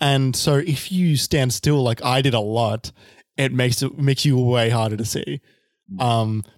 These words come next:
Speaker 1: because you don't notice the change. It's like the, it's like the, the T-Rex in Jurassic Park, you know, it's, it's vision's <laughs> based on movement.
Speaker 2: Mm.
Speaker 1: Um, and the amount of times that, like, I would, like, follow Kerry, Kerry for a bit when I had, like, a gravity hammer or an energy sword,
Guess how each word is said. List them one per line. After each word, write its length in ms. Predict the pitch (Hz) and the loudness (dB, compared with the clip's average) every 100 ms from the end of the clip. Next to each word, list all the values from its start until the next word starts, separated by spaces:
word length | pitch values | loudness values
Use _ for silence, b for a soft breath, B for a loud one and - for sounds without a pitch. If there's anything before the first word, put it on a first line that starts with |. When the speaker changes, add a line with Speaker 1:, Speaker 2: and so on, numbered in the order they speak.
| - | -4
Speaker 1:
because 300 | 139 139 120 | 0 0 2
you 80 | |
don't 260 | 135 135 135 | 2 2 2
notice 440 | 123 120 117 110 | 0 2 2 -2
the 120 | - 117 | -4 -4
change. 480 | - 127 117 107 | 0 0 0 0
It's 160 | 117 - | -4 -2
like 220 | 127 117 | -4 -2
the, 240 | 123 110 110 | -2 -2 -2
it's 160 | 131 | -4
like 160 | 123 117 | -4 -4
the, 160 | 120 107 _ | -4 -6 _
the 100 | 135 | -6
T-Rex 520 | - 139 127 113 110 123 | -2 0 2 0 -2 -2
in 60 | |
Jurassic 340 | 120 123 120 - | 0 0 0 -2
Park, 340 | 110 101 - | -2 -2 -2
you 60 | 117 | 0
know, 140 | 110 | 0
it's, 180 | 120 - | -2 -4
it's 180 | 127 - | -6 -2
vision's 320 | 139 139 127 | 0 0 0
<laughs> 60 | 127 | -2
based 160 | - | 2
on 140 | 165 127 | 0 2
movement. 460 | 131 123 110 - - B B B | 0 0 -2 -6 -8 B B B
Speaker 2:
Mm. 60 | - | -2
Speaker 1:
Um, 400 | 135 131 120 110 - B B B - | 2 2 0 -2 -8 B B B -2
and 380 | 135 131 127 123 - | 2 2 0 -4 -12
the 300 | 135 147 139 | -6 0 2
amount 280 | 131 131 | 2 2
of 80 | 143 | 0
times 580 | - 139 120 113 113 113 | -2 -2 0 0 -2 -4
that, 140 | 135 - | -4 -2
like, 380 | 117 107 - - b b b b b _ _ _ _ _ - | -2 -2 -6 -14 b b b b b _ _ _ _ _ -2
I 140 | 123 | 2
would, 220 | 123 120 | 2 2
like, 180 | 110 - | -2 -4
follow 320 | - 117 113 | -4 0 0
Kerry, 260 | 110 110 - | 0 -2 -2
Kerry 240 | 120 113 | -2 -2
for 140 | 113 123 | 0 0
a 20 | |
bit 160 | 131 | 2
when 120 | 127 117 | 2 2
I 20 | |
had, 120 | 120 | 0
like, 120 | 110 | 0
a 60 | 107 | -2
gravity 340 | 110 110 120 | -2 0 0
hammer 200 | 120 120 | 2 2
or 120 | 127 | 0
an 100 | 113 107 | 0 0
energy 240 | 117 123 | 0 0
sword, 380 | 120 143 151 | -2 -2 -2